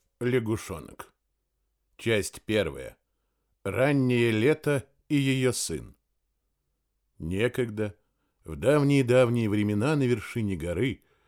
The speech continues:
вдали от берегов Урт, жила да была красавица по имени Раннее Лето. Была она королевой своей страны, но король её был человеком суровым,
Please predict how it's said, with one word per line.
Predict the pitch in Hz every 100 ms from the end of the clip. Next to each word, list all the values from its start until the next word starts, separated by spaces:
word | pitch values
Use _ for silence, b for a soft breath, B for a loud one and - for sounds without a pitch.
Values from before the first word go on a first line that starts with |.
| _ -
вдали | 95 95 113 156 151
от | 123
берегов | 104 107 95 107 98 -
Урт, | 123 160 139 - b b b b
жила | 90 110 104 170
да | 170
была | 165 127 151
красавица | - 147 - 104 117 127 - 135
по | - 78
имени | 85 87 90 85 _ _ _ -
Раннее | 95 95 95 92 90 92
Лето. | 85 85 78 - _ _ _ _ _ _ _ _
Была | - 101 120 131
она | 135 131
королевой | - 117 120 127 123 117
своей | - 98 110 107
страны, | 104 - 87 104 85 - _ _ _ _ _ _
но | - 98
король | 113 117 151 151
её | 147 147 156
был | 131 143
человеком | - 117 117 135 127 127
суровым, | - 104 104 113 120 101